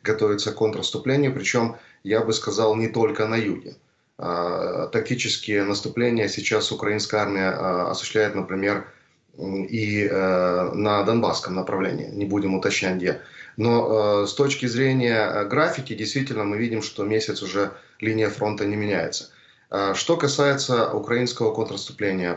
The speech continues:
после того, как, э, действительно Украина начала подготовку, ну, в принципе, Украина с самого первого, с, с первой секунды,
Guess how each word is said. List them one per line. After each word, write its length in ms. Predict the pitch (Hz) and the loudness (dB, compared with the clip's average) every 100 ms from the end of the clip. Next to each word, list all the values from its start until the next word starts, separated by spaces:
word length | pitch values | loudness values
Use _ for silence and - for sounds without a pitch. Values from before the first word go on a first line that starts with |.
| - | -2
после 240 | 123 135 | 0 0
того, 280 | 131 143 143 | 2 4 4
как, 280 | 120 110 - | 2 0 -2
э, 340 | 104 101 95 92 - _ _ _ _ _ - | 0 0 0 -6 -14 _ _ _ _ _ -6
действительно 720 | 117 107 135 135 120 95 85 | -2 0 0 0 0 0 0
Украина 460 | 85 104 110 104 95 | 0 0 2 2 0
начала 580 | 95 90 87 87 85 - - - - | 0 -2 -2 -2 -2 -10 -20 -20 -4
подготовку, 680 | 98 104 - 147 156 - 104 | -2 -2 2 0 0 0 0
ну, 160 | 117 | 2
в 60 | 113 | 2
принципе, 420 | 131 120 - 101 | 2 2 0 -4
Украина 880 | 95 107 110 107 101 95 90 90 90 | -2 0 2 2 0 0 0 -2 -4
с 80 | - | -6
самого 560 | - 107 101 92 90 92 | -2 0 0 0 -2 0
первого, 360 | 117 107 101 82 | 2 2 2 0
с, 160 | - | -6
с 180 | - - | -8 -6
первой 340 | - 135 120 | 0 2 4
секунды, 640 | 110 139 135 147 110 92 - | 2 2 2 2 2 -2 -6